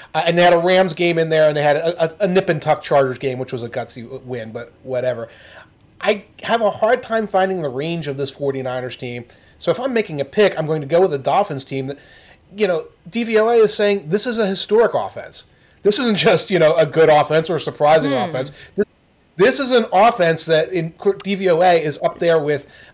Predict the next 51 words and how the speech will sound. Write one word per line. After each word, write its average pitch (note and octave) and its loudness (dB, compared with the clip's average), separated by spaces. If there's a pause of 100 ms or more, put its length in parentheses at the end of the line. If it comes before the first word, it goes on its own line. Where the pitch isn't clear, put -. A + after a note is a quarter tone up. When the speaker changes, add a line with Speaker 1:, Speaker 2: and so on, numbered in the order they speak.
(120)
Speaker 1:
uh, D#3 2
the D3+ -6
great E3+ -2 (220)
Peyton E3 -8
Manning, D#3 -4
Tom D3 -4
Brady, D3 -6
the D3+ -8
Dan E3+ 0
Marino D#3+ -2
eighty-four. D3 -4 (240)
That's F3+ -2
what's G#3+ 2
happening. D#3+ -6
It's, C3+ -8
it's - -10 (260)
a G#3 -12
little G#3 4
bit A#3 0
disguised F#3+ 0
because D3 -6
of C3+ -8
the D3+ -4
injury D#3 -4
games, A2 -14 (240)
but D#3+ -2
that's A3+ 4
Speaker 2:
I - 4
was C#4+ 0
just F#4 -2
Speaker 1:
what's - -8
Speaker 2:
about D4+ 0
to C4+ -2
Speaker 1:
happening. A3+ 4
Speaker 2:
ask, - -6
like, G3+ -2
is G3 -4
that, A3+ 0
do A3 -8
you G#3+ -4
think A#3+ -4
that's A3 -6
distorted F3+ -8
by E3+ -4
the D#3+ -8
Bills D#3 -10
game? F3+ -8
Because D#3 -12 (1120)
that E3 -8
was D#3 -10
not C#3 -12